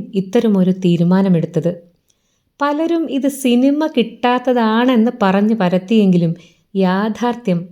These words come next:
മറ്റൊന്നായിരുന്നു. തനിക്ക് വേണ്ടി മറ്റുള്ളവർ കാത്തി നിൽക്കേണ്ടി വരുന്നത്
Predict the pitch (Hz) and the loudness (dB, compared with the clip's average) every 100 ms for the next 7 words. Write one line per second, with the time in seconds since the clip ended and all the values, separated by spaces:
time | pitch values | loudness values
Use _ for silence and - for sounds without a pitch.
0 | 175 175 175 - 240 196 160 156 151 151 | -2 -2 -2 0 2 4 2 0 -4 -6
1 | - _ _ _ _ _ _ _ 202 214 | -12 _ _ _ _ _ _ _ -2 0
2 | 233 233 269 254 233 240 233 - 202 220 | -2 0 2 2 2 0 -2 -2 -2 -4
3 | - 294 277 262 247 - 208 202 208 226 | -4 -2 0 0 -4 -4 -2 -2 0 2
4 | 220 196 196 185 185 180 175 165 165 | 2 2 0 2 2 2 2 2 0